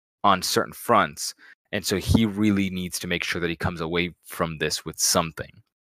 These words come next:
That's what scares me, that I think that he may be willing, he thinks this is his last hand of blackjack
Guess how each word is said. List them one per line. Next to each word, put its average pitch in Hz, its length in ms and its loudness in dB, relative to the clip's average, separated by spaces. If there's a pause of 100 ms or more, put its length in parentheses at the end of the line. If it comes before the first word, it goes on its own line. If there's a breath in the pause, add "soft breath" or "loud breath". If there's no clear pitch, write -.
That's 104 220 4
what 90 100 -4
scares 85 340 0
me, 76 280 -10
that 80 100 2
I 80 80 4
think - 200 6
that 76 120 -4
he 95 160 -6
may 90 160 0
be 80 160 -6
willing, 76 480 -4 (480)
he 98 140 0
thinks 92 240 2
this 90 160 0
is - 280 -8 (200)
his 90 180 -2
last 87 220 2
hand 85 100 -2
of 80 80 -4
blackjack 85 600 2